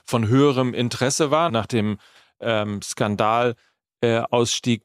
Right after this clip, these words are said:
bei Werder Bremen, kann ich durchaus schon verstehen, dass man ihn eingeladen hat und ihn mal so zu dem ein oder anderen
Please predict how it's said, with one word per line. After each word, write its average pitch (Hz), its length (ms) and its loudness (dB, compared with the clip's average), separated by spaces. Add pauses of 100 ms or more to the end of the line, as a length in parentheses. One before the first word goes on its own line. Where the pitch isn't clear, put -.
bei 110 440 0
Werder 101 280 0
Bremen, 113 480 -4
kann 127 160 -4
ich 117 100 -4
durchaus 120 360 0
schon 113 440 0
verstehen, 151 420 0
dass 113 160 0
man 98 120 -4
ihn 101 160 -4
eingeladen 92 580 -2
hat 113 220 -4
und 107 340 -6 (240)
ihn 110 160 -4
mal 107 500 0 (140)
so 104 460 -2
zu 117 260 -2
dem 113 260 -4
ein 113 200 0
oder 117 180 0
anderen 117 440 0